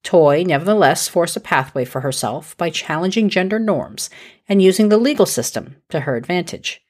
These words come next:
She was ruthless, importing her own bevy of women to serve in forced sex work. Like so many people from our past,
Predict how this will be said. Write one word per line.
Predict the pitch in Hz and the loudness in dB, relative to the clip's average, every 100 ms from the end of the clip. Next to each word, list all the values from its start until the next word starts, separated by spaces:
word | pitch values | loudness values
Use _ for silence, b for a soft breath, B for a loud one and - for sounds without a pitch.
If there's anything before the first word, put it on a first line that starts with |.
| _ _ _ _ _ _ _ _ - | _ _ _ _ _ _ _ _ -8
She | - 208 | 2 4
was | 196 196 | 6 4
ruthless, | 247 233 107 - - - _ _ | 2 2 -4 -4 -4 -6 _ _
importing | 143 135 175 175 190 | -10 -2 0 2 2
her | 190 202 | 0 2
own | 214 185 | 2 2
bevy | 151 135 147 | 0 0 0
of | 156 | 0
women | 147 123 117 | 0 -2 -4
to | 123 139 | -4 -4
serve | 151 123 127 131 | -2 0 -2 -6
in | 143 | -10
forced | - 117 120 - | -6 -4 -4 -4
sex | - 107 - - | -4 -4 -6 -2
work. | 180 - - _ _ _ _ _ _ _ _ _ 294 | -2 -2 -8 _ _ _ _ _ _ _ _ _ 0
Like | 294 - | 0 2
so | 196 | 2
many | 175 160 143 | 4 4 2
people | 135 139 131 120 143 | 0 -4 -2 -2 0
from | 147 131 | 0 2
our | 120 | 0
past, | - 110 - - - | 0 -4 -4 -10 -14